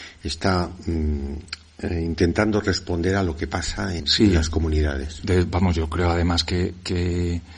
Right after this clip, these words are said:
Speaker 2: que además de, digamos, de ser de las huellas de Jesús, o sea, para, para Marcelino, eh, su teólogo de cabecera era Pablo. Y de hecho él caracteriza su propia teología,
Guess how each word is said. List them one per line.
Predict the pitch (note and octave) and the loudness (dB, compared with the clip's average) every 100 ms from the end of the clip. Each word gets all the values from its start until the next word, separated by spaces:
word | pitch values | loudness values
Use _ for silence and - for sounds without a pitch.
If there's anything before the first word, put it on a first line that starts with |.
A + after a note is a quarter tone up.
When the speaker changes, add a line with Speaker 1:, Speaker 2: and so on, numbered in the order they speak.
| - - - | -20 -20 -6
Speaker 2:
que | F#2+ F2+ F2 | 0 0 0
además | G2 F#2 F2+ G2+ G2 | 0 2 4 2 4
de, | G#2+ G2 G2 G2 | 4 6 4 2
digamos, | F#2+ F#2 G2+ F#2 | 0 2 4 4
de | F2+ | 2
ser | - F#2+ | 4 4
de | F#2+ | 4
las | F2 E2+ | 2 4
huellas | G#2+ G2+ F#2+ | 2 4 2
de | G2 | 2
Jesús, | E2+ F2+ G2+ - - - | 0 2 0 -2 -8 -14
o | |
sea, | - F2+ D#2 | -4 -2 -2
para, | - E2+ D#2 D#2 - | -2 0 0 0 -2
para | F#2 D#2 | -2 2
Marcelino, | E2 D#2+ F2 D#2 E2 E2+ - - - - - - | 0 0 0 2 2 0 -2 -12 -18 -20 -20 -12
eh, | - F2 C2+ | -6 -4 -2
su | - G#2+ | 0 0
teólogo | - G2 G#2+ G2 | 2 4 6 4
de | G2 | 2
cabecera | F#2 F2 - E2+ | 2 -2 -2 0
era | F#2+ G2 | 0 0
Pablo. | D#2 D#2 D#2+ D2 - - - - - - - - | -2 -4 -4 -6 -12 -20 -20 -20 -20 -20 -8 -2
Y | G2 | 2
de | A2+ | 2
hecho | - G#2+ | 4 6
él | A#2 A2 - | 6 6 2
caracteriza | - F#2+ D#2+ - A2+ G#2+ A2+ | 0 2 2 0 2 4 4
su | G#2 G2+ | 4 4
propia | G#2+ G#2+ | 4 2
teología, | G#2+ G2+ F#2+ - A#2 G#2+ | 4 4 2 2 0 -2